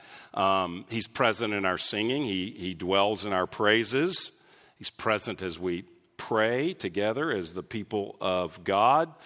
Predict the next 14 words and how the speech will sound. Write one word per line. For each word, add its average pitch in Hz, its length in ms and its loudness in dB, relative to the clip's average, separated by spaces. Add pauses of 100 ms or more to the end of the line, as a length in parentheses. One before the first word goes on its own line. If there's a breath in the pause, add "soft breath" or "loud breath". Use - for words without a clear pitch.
(320 loud breath)
Uh, 92 200 0
he's 107 220 -2
present 131 480 0
through 123 120 -4
the 107 120 2
exercise 110 520 0
of 90 80 -6
spiritual 123 440 -4
gifts. 131 320 0
I 113 40 0
read 117 280 2
First - 260 -4
Corinthians 110 400 -4
fourteen. 123 600 0